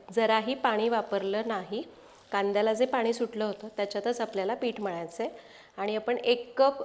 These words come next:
घट्ट दाबून बेसन भरलं होतं, एवढं सगळं बेसन आपल्याला लागलं.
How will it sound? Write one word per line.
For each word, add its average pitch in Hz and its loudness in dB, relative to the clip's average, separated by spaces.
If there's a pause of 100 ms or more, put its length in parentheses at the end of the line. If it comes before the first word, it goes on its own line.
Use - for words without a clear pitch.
(160)
घट्ट 240 -2
दाबून 240 4
बेसन 226 0
भरलं 202 0
होतं, 202 -4 (400)
एवढं 220 4
सगळं 240 4
बेसन 233 4
आपल्याला 202 -2
लागलं. 196 0